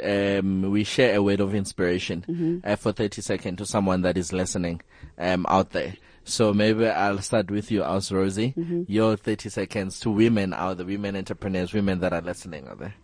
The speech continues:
Speaker 2: Uh, one of my favorite quotes, "Accept nothing less than the Champions League. Know your worth.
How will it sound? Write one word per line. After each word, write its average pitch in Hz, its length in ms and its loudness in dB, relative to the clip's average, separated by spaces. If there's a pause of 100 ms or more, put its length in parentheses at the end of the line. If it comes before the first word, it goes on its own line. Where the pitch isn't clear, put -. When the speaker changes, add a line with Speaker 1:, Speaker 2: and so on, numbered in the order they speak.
(160)
Speaker 2:
Uh, 180 240 6
one 208 200 2
of 220 60 2
my 196 100 4
favorite 214 420 0
quotes, 202 300 2
"Accept 196 320 -2
nothing 190 300 0
less 175 180 2
than - 120 -6
the 170 60 -2
Champions 160 540 0
League. 120 320 -6 (360)
Know 180 200 10
your 220 180 8
worth. 180 480 6